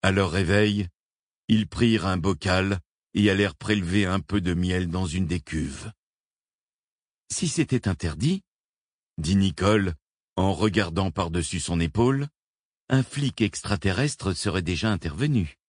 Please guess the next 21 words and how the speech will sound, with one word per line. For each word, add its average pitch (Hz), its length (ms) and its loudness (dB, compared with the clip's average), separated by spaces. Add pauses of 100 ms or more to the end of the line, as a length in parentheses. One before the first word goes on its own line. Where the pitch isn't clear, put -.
(1000)
Leurs 104 260 4
guides 104 280 2
lumineux 107 460 4
partirent 107 540 -2
vers 90 220 0
le 92 100 0
sud, 98 520 0 (400)
en 101 180 2
direction 104 640 0
d'une 92 260 0
forêt 95 380 0
touffue 107 540 -2
qui 87 180 -6
s'étendait 92 560 0
à 85 80 0
perte - 360 -4
de 87 180 0
vue 87 300 0 (320)
d'est 95 420 -2
en 90 120 0
ouest. 78 540 -6